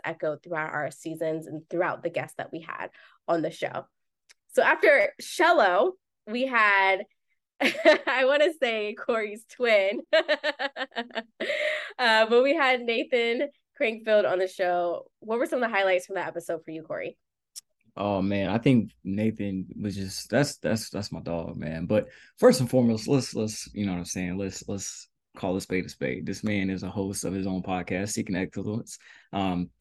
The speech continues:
Speaker 2: for, so for him to actually take time out from, you know, his own podcast to come on and share value of his journey of what it's been like for him, and, uh, just kinda, like, sharpening the blade, right? Like, I've been learning a lot from doing my own podcast and stuff like that. But,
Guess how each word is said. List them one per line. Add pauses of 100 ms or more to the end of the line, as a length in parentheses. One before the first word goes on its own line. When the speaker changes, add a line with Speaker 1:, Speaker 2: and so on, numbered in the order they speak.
Speaker 2:
for,
so
for
him
to
actually
take
time
out (140)
from,
you
know,
his
own
podcast
to
come
on
and
share
value (420)
of
his
journey
of
what
it's
been
like
for
him, (480)
and,
uh,
just
kinda,
like,
sharpening
the
blade,
right?
Like, (240)
I've
been
learning
a
lot
from
doing
my
own
podcast
and
stuff
like
that.
But,